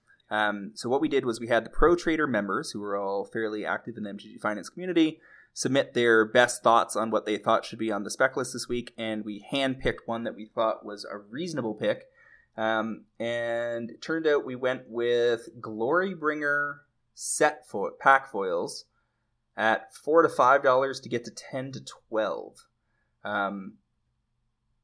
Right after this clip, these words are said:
Travis and I were just shitting on this card last week on the basis that we thought it was kind of a one-trick pony in Pioneer that would get overshadowed sooner or later. But I can see the other side of that, which is that,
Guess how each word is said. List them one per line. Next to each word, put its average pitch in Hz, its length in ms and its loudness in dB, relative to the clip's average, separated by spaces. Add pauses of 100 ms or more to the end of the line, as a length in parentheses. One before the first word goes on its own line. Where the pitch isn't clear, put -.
Travis 180 340 2
and 185 80 0
I 165 60 6
were 139 120 2
just 110 180 -2
shitting 151 300 2
on 101 140 0
this 101 160 -4
card 98 320 4
last 110 300 2
week - 340 -6 (160)
on 107 160 -2
the 101 60 -6
basis 107 440 -4
that 101 200 -2
we 104 80 -6
thought 104 240 0
it 76 40 -4
was - 100 -12
kind 110 140 -2
of 101 60 -6
a 95 40 -6
one-trick 107 440 -6
pony 113 520 -8 (160)
in 110 560 -8 (260)
Pioneer 120 400 2
that 117 100 2
would 107 140 -4
get - 280 2 (220)
overshadowed 117 720 4
sooner 123 240 -4
or 120 80 0
later. 131 340 -2 (580)
But 185 500 12 (540)
I 269 100 2
can 311 140 -4
see 254 140 -6
the 156 120 4
other 131 140 6
side 117 260 4
of 110 60 -2
that, 110 300 0
which 123 160 -10
is 120 120 -8
that, 123 380 2